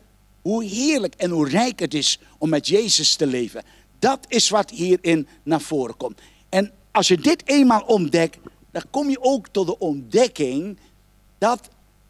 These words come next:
het zo bijzonder is om te ontdekken hoeveel waarde God daaraan gegeven heeft. Want, mag ik nog een keer naar die tekst, jongens? Maar dan het volgende, die volgende onderdru-, onderstreping.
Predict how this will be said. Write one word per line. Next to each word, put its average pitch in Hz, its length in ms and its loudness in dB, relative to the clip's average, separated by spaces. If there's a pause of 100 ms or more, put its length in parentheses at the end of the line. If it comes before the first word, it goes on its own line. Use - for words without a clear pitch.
(100)
het - 200 -8
zo 302 640 2
bijzonder 190 800 2
is 135 480 -4 (420)
om 233 260 -2
te 247 100 -4
ontdekken 208 560 -4
hoeveel 170 880 -4
waarde 175 760 -4 (520)
God 254 240 -2 (300)
daaraan 208 560 -4
gegeven 185 680 -6
heeft. 113 240 -12 (520)
Want, 262 320 2 (880)
mag 208 160 -2
ik 214 80 -8
nog 269 160 4
een 233 60 0
keer 269 140 2
naar 254 140 4
die 233 220 2
tekst, - 240 2
jongens? - 360 0
Maar 196 220 2
dan 226 240 2
het 254 180 2
volgende, 180 560 2
die 165 180 0
volgende 226 460 4
onderdru-, 175 640 4
onderstreping. 165 840 0